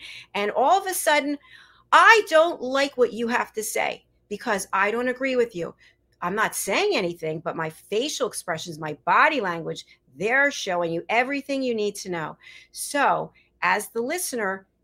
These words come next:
you're no longer listening. Now you're in your head, you're in your ego, and you're judging me. I didn't ask you to judge me. I don't want to be judged. I don't want to judge you. And that goes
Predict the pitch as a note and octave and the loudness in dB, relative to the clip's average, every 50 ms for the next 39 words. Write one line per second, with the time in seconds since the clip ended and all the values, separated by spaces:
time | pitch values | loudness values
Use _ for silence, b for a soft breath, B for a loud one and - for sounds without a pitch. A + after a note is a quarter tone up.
0 | _ _ _ F#3 F#3 F3+ F3 E3+ F3 F3 F3+ G#3+ A#3+ C4+ B3+ B3 A#3 A#3 A#3+ A#3+ | _ _ _ -6 -2 -2 0 0 0 -2 0 0 0 0 2 0 0 0 0 0
1 | A#3+ A#3 G#3 G#3+ A3 A3 - G#3 F#3 F3 E3+ E3 - _ _ _ _ _ _ _ | -2 -2 -2 -4 -6 -6 -8 -10 -10 -10 -10 -12 -14 _ _ _ _ _ _ _
2 | _ _ _ _ _ _ _ _ _ b b b b b b - D3 D#3+ E3 E3+ | _ _ _ _ _ _ _ _ _ b b b b b b -10 -8 -4 -2 0
3 | F3+ G3 G#3 G#3+ A#3 B3 B3+ C4 C4 C#4 C#4 B3+ C4 B3 A#3 A3+ A3 A3+ A3+ - | 0 0 0 0 0 0 0 2 2 0 0 0 2 4 4 4 4 2 -2 -6
4 | _ _ _ _ _ _ _ _ - D#3+ E3 E3 F3+ G3 A3+ C4 C#4+ - C#4 C#4 | _ _ _ _ _ _ _ _ -10 -6 -4 -2 -2 0 0 -2 -2 -2 -2 -2
5 | C4+ B3 C4 B3 A#3 A#3 A#3 A#3 A#3 A#3 b b b b b _ - D#3 D#3 E3 | 0 2 4 4 4 4 4 2 -2 -4 b b b b b _ -10 -8 -8 -6
6 | D#3+ F#3+ G#3 A#3 A#3 A#3 G#3+ A3 A3 A3+ - G#3 G3+ F3+ F3 E3+ D3 D#3+ - _ | -2 -2 0 -2 -2 -2 -2 0 0 0 0 -2 -4 -4 -4 -6 -6 -10 -12 _
7 | _ _ _ _ _ _ _ _ _ _ _ _ _ _ _ _ _ _ _ _ | _ _ _ _ _ _ _ _ _ _ _ _ _ _ _ _ _ _ _ _
8 | _ - _ - F#3 A3 A#3+ A3 F3 E3+ - - - - - C#4+ G3+ D#3+ - E3 | _ -16 _ -4 -4 -2 -2 -2 -2 -2 -4 -4 -6 -8 -8 -8 -8 -8 -8 -8
9 | D3+ D#3 D#3 - F#3 G3+ A3+ - D#3 F3 A#3 C4+ - E3+ E3+ E3 E3 E3 D3+ - | -8 -8 -8 -8 -10 -10 -8 -6 -4 -4 -4 -4 -4 -6 -6 -8 -8 -12 -14 -10
10 | - E3 F#3+ B3+ C4 - - - F3+ G3+ G3 G#3+ A3 G#3+ - - G#3+ A3+ G#3+ - | -8 -8 -8 -8 -8 -10 -12 -10 -10 -8 -8 -8 -10 -10 -8 -6 -6 -6 -6 -6
11 | A3+ C4+ D#4+ C#4+ - _ _ _ B B B B B B B B B B _ F#3 | -6 -6 -6 -8 -10 _ _ _ B B B B B B B B B B _ -4
12 | F#3 F#3+ A3 C4 E4 E4+ - B3 A#3+ G#3+ G#3 G3 - | 0 2 4 2 2 2 2 2 2 2 2 0 -2